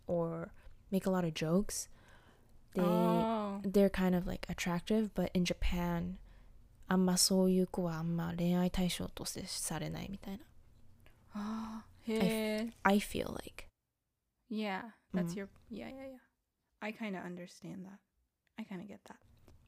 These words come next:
Speaker 1: But it could be
Speaker 2: Next.
Speaker 1: changing.
Speaker 2: 日本人女性はモテますか？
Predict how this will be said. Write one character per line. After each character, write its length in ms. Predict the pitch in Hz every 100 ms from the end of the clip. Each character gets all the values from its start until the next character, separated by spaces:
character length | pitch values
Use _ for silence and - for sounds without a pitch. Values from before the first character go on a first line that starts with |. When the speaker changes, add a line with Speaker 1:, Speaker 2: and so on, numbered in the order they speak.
| - -
Speaker 1:
But 160 | 220
it 80 | 220
could 140 | - 262
be 60 |
Speaker 2:
Next. 120 | 285 185
Speaker 1:
changing. 300 | 185 208 208 -
Speaker 2:
日 140 | 247 233
本 220 | 269 277
人 240 | 277 277
女 120 | 277 285
性 240 | 233 202
は 140 | 220
モ 160 | 226 196
テ 140 | 208
ま 160 | 208 226
す 100 | -
か？ 260 | - 233